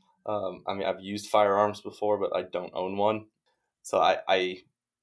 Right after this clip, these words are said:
you know, i-, if I had one and it fell apart, I, I don't know what I would do.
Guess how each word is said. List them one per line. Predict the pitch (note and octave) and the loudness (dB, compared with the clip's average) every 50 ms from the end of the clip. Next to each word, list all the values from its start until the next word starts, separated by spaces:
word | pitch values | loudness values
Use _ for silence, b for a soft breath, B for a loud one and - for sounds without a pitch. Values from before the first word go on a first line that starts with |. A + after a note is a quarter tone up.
| _ _ _ _ _ | _ _ _ _ _
you | - - | -16 -14
know, | - - - - _ _ _ _ _ _ - | -14 -14 -14 -16 _ _ _ _ _ _ -12
i-, | - - - | -12 -10 -8
if | - - - | 0 4 6
I | G#2 G#2 | 6 10
had | A#2+ B2 A#2+ A#2+ | 10 10 10 10
one | A2+ A#2+ B2 A#2+ A#2 A2 | 10 8 8 8 8 6
and | G#2 G#2 | 6 4
it | G#2 - - | 2 2 6
fell | - A#2 G#2+ | 8 8 8
apart, | G2 - - G#2 G2+ G2+ - | 8 8 8 8 8 8 6
I, | G2+ G2 F#2+ - - - | 2 0 -2 -2 -6 -8
I | - G2 | -8 -4
don't | - - F2 D#2 - | -2 -4 -4 -4 -4
know | - F#2 F2+ F#2 - - - | -4 -2 -2 -4 -6 -8 -8
what | - G2+ G2+ G2 | -2 2 2 4
I | F#2+ G2 | 4 2
would | F#2+ F#2+ - - G#2 | 0 -2 -6 -10 -4
do. | A2+ A2 G#2+ A2+ | -2 0 2 4